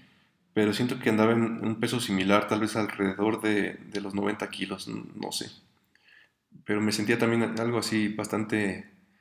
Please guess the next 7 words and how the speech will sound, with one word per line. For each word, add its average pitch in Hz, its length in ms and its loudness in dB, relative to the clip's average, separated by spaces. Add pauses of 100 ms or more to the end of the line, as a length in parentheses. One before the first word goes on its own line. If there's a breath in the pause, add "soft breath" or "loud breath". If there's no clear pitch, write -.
(360)
bastante 107 380 -2
hinchado 113 360 4
de 101 60 4
la 92 160 0
panza. 123 760 0
Eh, 101 440 -4 (520)
d-, 120 320 -6